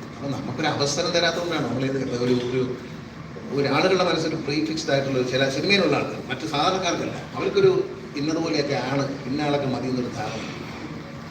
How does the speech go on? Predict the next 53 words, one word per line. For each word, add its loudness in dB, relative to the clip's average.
ചന്തു 2
എന്നെ 6
കണ്ടപ്പോ 0
ഇഷ്ടം 0
തോന്നി. 0
കാരണം -2
എൻ്റെ 2
ഇരകൾ 4
മൊട്ട് -2
ചന്തു -4
ഇങ്ങനെ -4
പറയും, -4
ഇരകൾ 4
ഇങ്ങനെ 2
പരദാസം 2
കണ്ടിട്ട് -2
ഇരകൾ -2
എന്ന -2
സിനിമയെ -2
കുറിച്ച് -4
ജോർജ് 6
സാറിനെ 2
പറ്റിയിട്ടൊക്കെ -2
ഭയങ്കര -4
ആരാധന. -8
എന്നോട് -2
ചന്തു 2
പറയാം, 2
"ജോർജ് 0
സാറിനെ 0
ഒന്ന് -2
കൊണ്ടുപോയി -6
കാണിച്ചു -8
തരണം." -8
സാർ 4
എറണാകുളത്ത് 2
വരുമ്പോ 2
ഒന്ന് 0
പറഞ്ഞാൽ -2
ഞാനോട് -2
പറയാം, -4
"ജോർജ് -4
സാറിനെ 0
കാണാൻ -2
പോകുമ്പോ -4
എന്നെ -2
കൊടുക്കുന്നു." -2
അത്ര -2
ആരാധന 6
ഉണ്ടായിരുന്നു 4
കെ 2
ജി 2
ജോർജിന്. 4